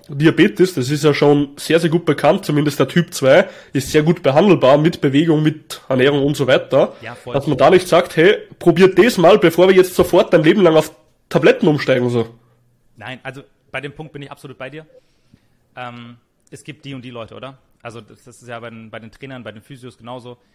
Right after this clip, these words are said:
Speaker 2: Ich glaube auch bei den Ärzten, das ist... Ähm, gibt es viele Leute, die schon sehr, sehr fortschrittlich arbeiten, die, die sehr, sehr weit sind, die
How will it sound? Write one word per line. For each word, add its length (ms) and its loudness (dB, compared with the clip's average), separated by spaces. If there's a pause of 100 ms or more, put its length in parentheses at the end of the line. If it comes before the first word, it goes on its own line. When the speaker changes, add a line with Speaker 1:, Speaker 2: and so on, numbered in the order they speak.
(240)
Speaker 2:
Ich 60 -20
glaube 260 -14
auch 80 -18
bei 100 -16
den 140 -18
Ärzten, 680 -20
das 140 -20
ist... 420 -20
Ähm, 360 -20 (920)
gibt 160 -20
es 60 -20
viele 160 -20
Leute, 300 -14
die 160 -20
schon 180 -20
sehr, 120 -18
sehr 120 -16
fortschrittlich 800 -20
arbeiten, 500 -18
die, 200 -20
die 140 -20
sehr, 160 -18
sehr 140 -20
weit 220 -14
sind, 260 -20
die 140 -20